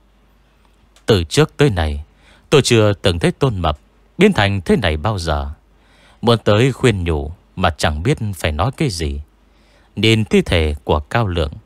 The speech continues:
lòng tôi cũng đau nhói, nước mắt bất giác tuôn ra. Khóc được một lúc, tôi quay đầu kiểm tra những khu vực khác,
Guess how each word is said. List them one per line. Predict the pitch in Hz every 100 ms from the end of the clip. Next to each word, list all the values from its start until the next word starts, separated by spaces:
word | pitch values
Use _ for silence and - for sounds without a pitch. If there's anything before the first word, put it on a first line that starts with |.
| _ _ _
lòng | 85 85 73 -
tôi | 101 101
cũng | - 139
đau | 95 82
nhói, | 82 87 175 202 _ _ _ - -
nước | 120 113
mắt | 110 107 104 101
bất | - 143
giác | 127 160 -
tuôn | 101 82
ra. | 80 78 71 71 _ _ _ _ _ _ _
Khóc | - - 117 110 98
được | 90 82
một | 82
lúc, | 78 160 - _ _ _ -
tôi | 170
quay | 180
đầu | 131 90 85 82
kiểm | 110 85 82
tra | - 113
những | 110 165
khu | - 127
vực | 85 82
khác, | - - 175